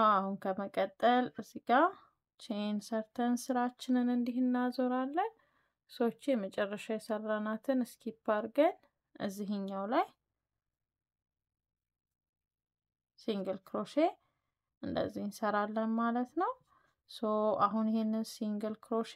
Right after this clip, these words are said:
በእያንዳንዱ ስቲች ነው አንዳንድ የምንሰራው ማለት ነው። ስለዚህ እንዲህ እስከ እዚህኛው ድረስ ብቻ እንሰራለን።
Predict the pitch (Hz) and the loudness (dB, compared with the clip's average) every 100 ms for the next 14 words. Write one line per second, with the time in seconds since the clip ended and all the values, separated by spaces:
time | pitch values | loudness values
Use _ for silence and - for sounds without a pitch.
0 | 240 226 240 233 233 214 202 202 202 202 | -4 0 -2 0 0 0 -2 -2 -4 -6
1 | - - 208 - 202 196 202 196 202 202 | -10 -14 -16 -8 -4 -2 -2 -2 -4 -2
2 | 202 208 208 208 214 - 220 220 220 220 | -4 -4 -4 -4 -4 -2 0 2 0 -2
3 | 226 226 311 381 - - _ _ _ _ | -2 -2 0 0 -2 -20 _ _ _ _
4 | 226 214 214 214 311 403 _ _ _ _ | -4 -2 -2 0 -2 -2 _ _ _ _
5 | - 208 196 214 - - 196 240 320 _ | -6 -4 -2 -6 -6 -4 2 2 0 _
6 | _ _ _ - 208 185 175 202 202 202 | _ _ _ -6 -4 -6 -10 -10 -8 -10
7 | 202 214 208 - - - - 311 370 - | -6 -4 -4 -8 -16 -14 0 2 2 -2
8 | - 214 202 214 226 240 285 | -8 -8 -2 0 2 2 2